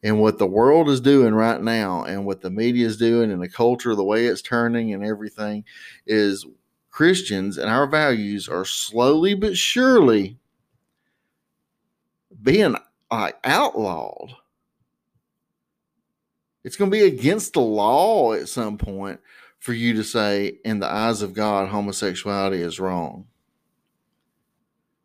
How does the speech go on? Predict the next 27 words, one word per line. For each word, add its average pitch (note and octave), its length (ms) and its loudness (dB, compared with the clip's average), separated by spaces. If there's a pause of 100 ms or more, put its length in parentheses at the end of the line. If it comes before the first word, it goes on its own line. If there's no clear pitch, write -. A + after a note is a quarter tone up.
(160)
Now, G#2 200 0
I A#2+ 100 2
also A2+ 420 2
think G#2 220 -4
it's G#2+ 180 -8
wrong A2+ 300 0
to A2 80 -4
go B2 420 4 (2000)
picket C#3 400 4
a A#2 320 4
homosexual's C3+ 720 0
funeral D3+ 440 2
or A2 160 0
something A2 380 -4
like G#2 220 -6
that, G#2 260 -2
you A#2+ 80 -2
know, A2 100 0
whatever, A#2 760 0
whatever A2+ 440 0
it G2 60 0
is, A2 280 -2
I A2+ 80 -4
think A#2+ 240 -4
that's A#2 260 -2
wrong A2+ 320 0
too. F#2 540 -2